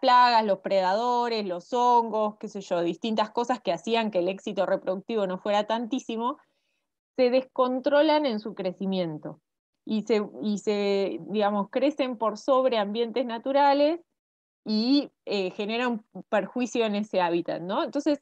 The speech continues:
en nuestra provincia, estos son más o menos los más bra-, las más bravas de las exóticas que habría que, mm, que evitar plantar a toda costa, digamos, sobre todo si uno quiere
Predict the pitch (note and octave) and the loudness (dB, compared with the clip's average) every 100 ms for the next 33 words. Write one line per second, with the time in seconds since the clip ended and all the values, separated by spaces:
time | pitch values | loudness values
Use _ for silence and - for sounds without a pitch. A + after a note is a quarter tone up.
0 | _ - A3 A3+ A#3+ B3 A#3+ A#3 C4 D4+ | _ -6 -4 -4 -2 -2 -2 0 0 0
1 | E4 F4+ D#4+ D#4 - D4+ C4+ C4 A#3+ A3+ | 0 0 0 0 -2 -2 -2 -4 -4 -4
2 | A3+ B3+ C4 A3 G3 G#3+ B3+ - C#4+ C4+ | -4 -2 0 -2 -2 -4 -4 0 4 4
3 | A#3 A#3 G#3 C4 D#4 D4+ D4 B3 G#3+ F#3+ | 4 2 -2 -2 0 4 4 4 2 0
4 | F#3+ F#3+ F#3 A3 G#3 G#3 G#3 A#3 - _ | -4 -6 -8 -6 -6 -6 -6 -6 -10 _
5 | _ _ _ _ _ A3 G3+ F#3+ F#3+ G#3+ | _ _ _ _ _ 0 2 2 2 2
6 | G#3+ G#3+ G3+ F3+ F3 E3+ E3 - - _ | 0 -2 -4 -2 -2 -4 -12 -14 -20 _
7 | _ _ _ _ _ _ A#3+ A3+ G3+ B3 | _ _ _ _ _ _ 0 0 2 2
8 | A#3 A#3 G3 G3 G3+ G3+ - - E3+ F#3 | 2 0 -2 2 0 0 -4 -6 -2 0
9 | F#3 F3+ E3+ - D#3+ E3+ F3 E3+ D#3+ - | 0 -2 -8 -8 -10 -8 -8 -10 -12 -2
10 | F#3 F#3 F#3 G#3 G#3 F#3 F#3 F3+ F3+ F#3+ | 0 0 0 -4 -4 -4 -4 -2 -2 -2